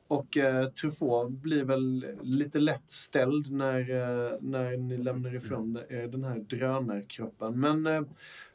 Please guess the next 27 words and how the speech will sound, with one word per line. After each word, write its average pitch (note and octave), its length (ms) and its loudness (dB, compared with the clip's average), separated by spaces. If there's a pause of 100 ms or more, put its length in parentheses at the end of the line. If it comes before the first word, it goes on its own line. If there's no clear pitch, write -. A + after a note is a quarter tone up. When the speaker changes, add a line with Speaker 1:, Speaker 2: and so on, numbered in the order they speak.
Speaker 1:
det D3 80 0
krävs F3 300 4
inte F3 160 2
övertala D3 600 2
honom C3 260 0
så C3+ 140 -4
mycket C3+ 400 -2
för D3+ 80 0
att C3+ 120 0
han C3+ 100 -2
ska, B2+ 180 -4 (480)
eh, B2 200 -2
ge B2+ 220 0
sig B2+ 160 -6
på B2+ 180 -4
och, A#2+ 480 -6
eh, A#2 100 -2 (160)
Speaker 2:
Kan - 120 0
jag A2 80 2
försöka C3+ 400 2
att - 80 -4
förstå - 220 -4
mig A2 120 -2
på, - 180 -2
på - 120 -6
det G#2+ 60 -2
där? G#2 120 -6